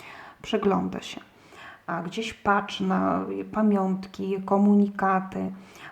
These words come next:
może o was rozmawiać z kimś, opowiadać o was ki-, em, komuś, e, w swoim otoczeniu.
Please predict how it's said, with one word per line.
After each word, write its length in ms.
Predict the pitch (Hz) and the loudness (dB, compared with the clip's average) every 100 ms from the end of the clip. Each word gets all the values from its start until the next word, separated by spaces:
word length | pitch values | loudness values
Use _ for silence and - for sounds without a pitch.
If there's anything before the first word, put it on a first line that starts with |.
| - | 0
może 340 | 214 226 - | 0 0 0
o 140 | 214 | 0
was 280 | 214 202 - | 2 0 0
rozmawiać 760 | 196 220 226 202 190 185 185 - | 0 0 2 2 2 0 -2 -6
z 180 | - - | -14 -12
kimś, 480 | - 170 190 190 | -8 -4 -4 -4
opowiadać 800 | - 233 240 190 185 180 185 - - | -2 0 0 0 0 -2 -4 -10 -10
o 80 | |
was 360 | 175 180 180 - | -8 -6 -8 -12
ki-, 280 | - 175 190 - | -10 -8 -8 -6
em, 560 | 185 185 185 190 - - - - | -4 -2 -4 -4 -6 -8 -12 -4
komuś, 520 | 185 185 185 190 - - - - - - | 0 2 0 -2 -8 -18 -20 -20 -18 -10
e, 180 | 170 175 | -4 -2
w 80 | 170 | -4
swoim 380 | - 180 175 185 | -6 -2 -2 -2
otoczeniu. 800 | 180 - 185 - 180 170 175 - | -4 -6 -8 -4 -4 -2 -4 -6